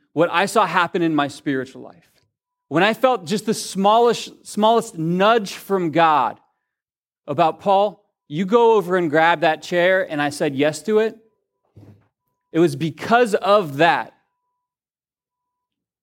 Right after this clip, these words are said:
that my youth pastor looked at me and said, "Hey, I, I'd like you to help on our,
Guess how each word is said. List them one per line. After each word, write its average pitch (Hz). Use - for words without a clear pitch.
that 160
my 165
youth 208
pastor 190
looked 196
at 180
me 180
and 151
said, 160
"Hey, 175
I, 170
I'd 226
like 240
you 247
to 208
help 202
on 190
our, 165